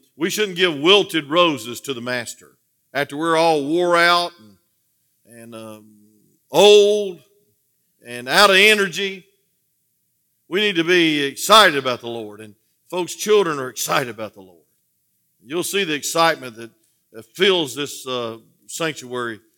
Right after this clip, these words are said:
Monday through Friday. And then there's a lesson about salvation in this passage.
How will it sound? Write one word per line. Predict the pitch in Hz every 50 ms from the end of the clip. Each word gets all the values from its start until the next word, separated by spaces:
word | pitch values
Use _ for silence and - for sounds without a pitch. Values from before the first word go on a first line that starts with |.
| _ _ _
Monday | 107 131 143 143 131 123
through | - - 127 110
Friday. | - 127 131 127 123 113 98 90 85 87 _ _ _ _ _ _ _ _ _ _ _ _
And | 127 160
then | 202 196 185
there's | 160 160 156 147 127
a | 135
lesson | 135 139 156 160 147 - 139 123
about | 120 131 127 127 123
salvation | - 139 131 123 123 117 123 123 113 - - 104 104
in | 101 101
this | 101 101 - -
passage. | - _ 110 107 101 98 - - 101 104 _ _